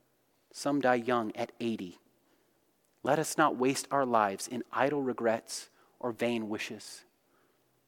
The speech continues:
When Queen Elizabeth the First was on her deathbed in sixteen oh three,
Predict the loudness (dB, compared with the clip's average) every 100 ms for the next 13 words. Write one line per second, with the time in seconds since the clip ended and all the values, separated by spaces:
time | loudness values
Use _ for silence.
0 | _ _ _ _ _ _ -12 2 4 8
1 | 8 10 10 10 10 6 6 6 8 8
2 | 6 6 6 6 10 10 10 8 8 6
3 | 4 4 4 4 6 8 6 2 2 2
4 | 4 2